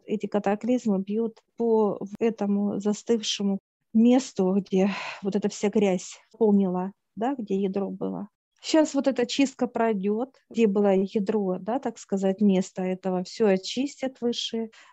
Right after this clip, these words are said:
Показывают, знаешь, настолько будет быстро вращаться, понимание рассвета, как бы, да, урожаи хорошие будут даваться. Что оно вообще даёт, да? Это жизнь даёт, э, здоровые люди.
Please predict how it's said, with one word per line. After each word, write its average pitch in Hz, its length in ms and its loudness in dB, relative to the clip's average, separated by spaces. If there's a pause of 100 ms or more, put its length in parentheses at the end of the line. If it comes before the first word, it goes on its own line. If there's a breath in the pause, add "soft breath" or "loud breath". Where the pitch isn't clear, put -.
(140 loud breath)
Показывают, 220 480 0
знаешь, 208 240 0
настолько 233 440 -2
будет 196 260 -2
быстро 196 440 -4
вращаться, 220 760 -2
понимание 226 560 0
рассвета, 254 680 -4
как 196 280 -10
бы, 190 120 -6
да, 226 320 -4 (340 soft breath)
урожаи 220 600 2
хорошие 185 520 -6
будут 180 220 -6
даваться. 180 640 -4 (100)
Что - 220 0
оно 226 140 4
вообще 196 260 -2
даёт, 202 440 -2
да? 220 140 -4
Это 202 260 -4
жизнь 202 480 -2
даёт, 185 380 -10 (120)
э, 202 360 -4
здоровые 220 560 -2
люди. 190 600 -4